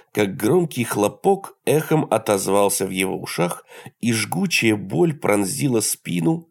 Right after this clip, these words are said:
проникнув в грудь. Он попытался сделать вдох, и в легких заклокотала кровь. Тот медленно повернулся. В глазах его плясали темные точки. Мир наклонился,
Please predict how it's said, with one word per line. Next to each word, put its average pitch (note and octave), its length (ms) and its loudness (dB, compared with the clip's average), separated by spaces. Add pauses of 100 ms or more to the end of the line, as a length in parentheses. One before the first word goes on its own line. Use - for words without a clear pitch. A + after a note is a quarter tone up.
(100)
проникнув G2+ 640 -2
в - 100 -10
грудь. - 440 -8 (640)
Он G2+ 160 0
попытался A2 540 0
сделать G2+ 420 2
вдох, C3+ 580 -2 (140)
и G2+ 140 0
в F2+ 100 -4
легких B2+ 500 -2
заклокотала G2+ 760 0
кровь. - 480 -8 (640)
Тот E3+ 240 0
медленно B2+ 400 4
повернулся. A2+ 720 2 (640)
В F#2+ 120 -2
глазах G#2 420 0
его A#2+ 260 2
плясали A#2 540 0
темные G#2+ 460 2
точки. - 520 -8 (680)
Мир C3 240 2
наклонился, G#2+ 920 0